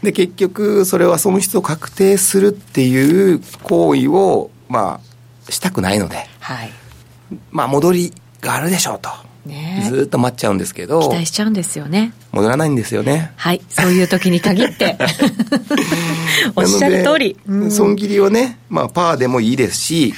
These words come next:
Speaker 1: 金額でもいいので、もう極力、えー、自分のルールを作って、あの、損切りラインに来たら、
Speaker 2: はい。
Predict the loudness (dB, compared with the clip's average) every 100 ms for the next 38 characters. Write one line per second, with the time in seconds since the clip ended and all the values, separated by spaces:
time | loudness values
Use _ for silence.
0 | -2 0 2 2 0 2 2 2 2 2
1 | 2 0 -8 -20 -20 -20 -10 -2 -2 0
2 | 0 2 0 2 0 0 -12 -14 -6 -6
3 | -6 -8 -10 -10 -6 -4 0 0 2 0
4 | -4 -6 -8 -2 -2 -2 -6 -20 -20 _
5 | -20 _ -20 -20 -20 -20 -20 -8 -6 -4
6 | -2 -2 0 0 -2 -4 -2 0 -2 -12
7 | -20 -14 -14